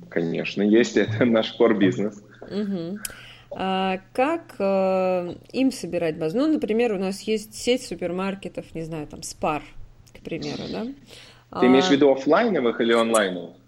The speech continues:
Speaker 2: Офлайн.
Speaker 1: Ритейлеры. А, офлайн ритейлы.
Speaker 2: Да.
Speaker 1: Хорошо.
Speaker 2: Вот, э, к
Speaker 1: Окей.
Speaker 2: ним приходит человек в магазин.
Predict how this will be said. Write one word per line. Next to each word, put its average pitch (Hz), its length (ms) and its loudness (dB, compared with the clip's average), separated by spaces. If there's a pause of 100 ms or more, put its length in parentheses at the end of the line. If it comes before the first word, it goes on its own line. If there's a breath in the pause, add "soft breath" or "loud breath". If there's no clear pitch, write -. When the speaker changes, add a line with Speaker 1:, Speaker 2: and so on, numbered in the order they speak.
Speaker 2:
Офлайн. 190 600 -2 (240)
Speaker 1:
Ритейлеры. 123 680 -2 (220)
А, 101 340 2
офлайн 107 540 0
ритейлы. - 460 -10 (160)
Speaker 2:
Да. 190 460 -6
Speaker 1:
Хорошо. - 380 0
Speaker 2:
Вот, - 60 -10
э, - 40 -16
к 208 300 0
Speaker 1:
Окей. 269 220 0
Speaker 2:
ним 480 80 0
приходит 302 480 -4
человек 208 540 -2
в 185 240 -6
магазин. 202 600 -6